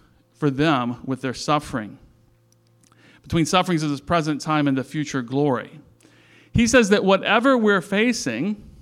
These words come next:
it cannot be compared to the future glory that is going to be revealed to us. And what is going to be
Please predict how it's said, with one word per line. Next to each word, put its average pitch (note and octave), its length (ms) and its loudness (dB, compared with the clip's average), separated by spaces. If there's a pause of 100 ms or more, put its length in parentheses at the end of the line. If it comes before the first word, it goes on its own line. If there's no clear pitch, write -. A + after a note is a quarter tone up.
(320)
it D#3 180 -6
cannot G#3 320 0
be F#3 100 -6
compared D3+ 640 -4
to D3 80 -4
the C3+ 100 -6
future D3 340 -6
glory B2 380 -4
that B2+ 200 -8
is C3 100 -10
going B2+ 320 -4
to C3 100 -8
be A#2 180 -8
revealed C#3+ 480 -6
to - 180 -12
us. - 360 -20 (880)
And D#3+ 200 2
what G#3 180 4
is G#3 160 0
going E3+ 400 0
to F#3+ 140 -6
be C3+ 420 -2